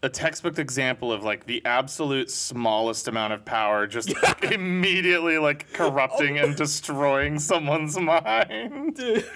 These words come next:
Speaker 2: yeah.
Speaker 1: Tax
Speaker 2: And so
Speaker 1: collector, huh? <laughs>
Speaker 2: Yeah.
Speaker 1: First, first step, the
Speaker 2: Respect
Speaker 1: county
Speaker 2: my
Speaker 1: revenue
Speaker 2: authority.
Speaker 1: office. Next step,
Speaker 2: Yeah.
Speaker 1: the stars. <laughs>
Speaker 2: Yep. So, uh, a month after pulling somebody else over for speeding but not being able to do anything,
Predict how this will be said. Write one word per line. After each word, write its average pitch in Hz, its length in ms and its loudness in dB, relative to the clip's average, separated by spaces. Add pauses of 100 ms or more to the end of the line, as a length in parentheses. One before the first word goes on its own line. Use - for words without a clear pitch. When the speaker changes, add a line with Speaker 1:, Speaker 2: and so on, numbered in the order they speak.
(140)
Speaker 2:
yeah. - 180 -2 (160)
Speaker 1:
Tax 214 260 2
Speaker 2:
And 208 60 0
so 175 140 4
Speaker 1:
collector, 139 180 2
huh? 151 440 2
<laughs> 277 80 2 (520)
Speaker 2:
Yeah. 214 300 4 (340)
Speaker 1:
First, 202 280 2 (180)
first 214 320 2
step, - 380 2
the 139 120 -4 (120)
Speaker 2:
Respect - 300 -4 (180)
Speaker 1:
county 226 100 0
Speaker 2:
my 160 80 0
Speaker 1:
revenue 175 400 4
Speaker 2:
authority. 117 320 4
Speaker 1:
office. 98 300 -4
Next 151 280 0
step, 175 320 2
Speaker 2:
Yeah. 233 100 2 (800)
Speaker 1:
the 180 80 -2
stars. 90 880 -2 (240)
<laughs> 175 220 -10
Speaker 2:
Yep. 208 260 -4 (580)
So, 214 400 0
uh, 185 320 -2 (280)
a 160 120 2
month 170 500 -4
after 170 340 -2
pulling 151 460 -2
somebody 135 380 -6
else 131 260 -4
over 95 340 -6
for 113 160 -12
speeding 101 460 -6
but 101 180 -4
not 104 180 -6
being 101 180 -6
able 95 180 -8
to 92 60 -12
do 127 220 -4
anything, 98 500 -8